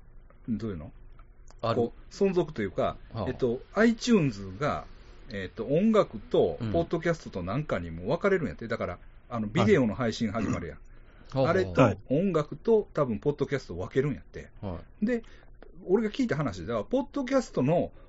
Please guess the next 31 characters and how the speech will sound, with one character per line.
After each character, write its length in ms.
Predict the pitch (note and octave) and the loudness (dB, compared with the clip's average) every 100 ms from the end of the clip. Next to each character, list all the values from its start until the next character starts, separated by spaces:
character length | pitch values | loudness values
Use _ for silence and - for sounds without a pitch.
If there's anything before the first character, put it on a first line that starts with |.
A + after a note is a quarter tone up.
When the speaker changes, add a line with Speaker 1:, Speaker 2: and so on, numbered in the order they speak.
| - | 2
Speaker 1:
音 320 | G#3 D4 D4 G#3+ | 6 6 6 4
声 260 | - D#3 | 4 2
の 100 | B2+ | 4
中 300 | A2+ - G#3+ | 0 2 2
を 80 | C3+ | 2
検 360 | - D#3+ D#3 D3 | 2 2 2 2
索 220 | C3 B2 | -2 -2
で 100 | A#2+ | -2
き 60 | |
る 60 | A2 | -4
よ 40 | F2 | -6
う 20 | |
に 40 | |
な 80 | D2 | -8
る 80 | D2 | -12
ん 40 | |
や 60 | - | -18
っ 40 | |
て。 140 | - - - - - - - - - - - - D#4+ | -18 -20 -20 -20 -20 -20 -20 -20 -18 -20 -20 -6 2
Speaker 3:
う 180 | F#4 | 6
わ！ 200 | E4 - - | 8 8 4
Speaker 2:
え？ 160 | F#2 - - - - - - - - | -10 -12 -20 -20 -20 -20 -20 -20 -2
Speaker 3:
だ 100 | D#3 | 6
い 80 | C3 | 6
ぶ 80 | A#2+ | 8
や 120 | A#2+ | 6
ば 120 | A2+ | 4
い 20 | G2+ | 2
で 60 | |
す 140 | G2 | -2
ね。 120 | - | -8